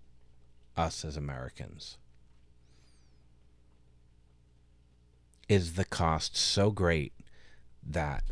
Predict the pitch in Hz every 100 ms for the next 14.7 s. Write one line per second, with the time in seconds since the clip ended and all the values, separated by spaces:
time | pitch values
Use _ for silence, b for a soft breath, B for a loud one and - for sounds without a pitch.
0 | - 90 82 82 80 - - 76 73 -
1 | - - - - - - - - - -
2 | - 92 87 82 - 82 71 78 71 71
3 | 73 58 60 - - B B B B B
4 | - - - - - - - - - -
5 | - _ _ _ _ _ _ _ _ -
6 | _ _ _ _ _ _ _ _ _ _
7 | _ - - - _ _ - - - 98
8 | 101 - 92 90 - 73 - 50 - -
9 | - B B B - 98 90 82 - 90
10 | - 98 92 90 85 82 101 90 - 62
11 | 50 - - - - 92 82 76 69 -
12 | B B B B B B _ _ _ -
13 | - 95 98 95 82 92 92 - 92 95
14 | 87 71 67 65 - -